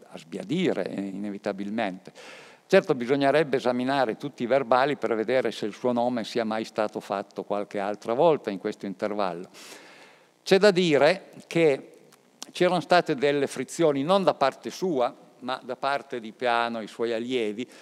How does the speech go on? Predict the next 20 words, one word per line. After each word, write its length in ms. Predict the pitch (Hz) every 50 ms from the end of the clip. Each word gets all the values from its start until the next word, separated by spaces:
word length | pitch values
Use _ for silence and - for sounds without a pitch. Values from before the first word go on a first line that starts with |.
| - - - - - _ _ _
Nel 140 | 127 139 151
millenovecentoquattro, 1400 | 175 202 208 196 170 147 139 120 - 170 170 160 - - - - - 156 160 135 107 - - - - 147 170
per 160 | 160 - 147
il 100 | 127 120
premio 360 | - - 147 160 175 175 160 139
Lobachevsky 680 | 131 120 110 117 104 - - 143 147 139 - - 131 113
della 240 | 104 117 113 110
Società 800 | 104 - - 104 - - 113 - - 123 123 123 120 - - - _ _ _ _ _ _ _ _ _ _ _ _ _ _ - _
Matematica 640 | - 117 120 117 - 127 127 135 135 - 131 - 117 107
di 140 | 95 107
Kazan, 560 | - - 120 104 92 127 151 135 113 110 127 135 - - _ _ _ _ _ _ _ _ _
eh, 420 | 143 139 139 139 135 131 127 120 - - 117 120 104
Peano 360 | - 165 180 202 202 196 175 147
aveva 260 | 127 143 160 156 139
proposto 600 | - 135 143 - - 147 147 139 - - - 131
Pieri, 600 | - - - 160 160 156 147 143 143 165 180 180
eh, 340 | - - - - - 123 113
presentandolo 880 | - - 123 117 104 135 127 - - 143 147 147 143 131 131 123 120 107
con 220 | - - 123 123
una, 420 | 131 143 139 131 131 120 110 101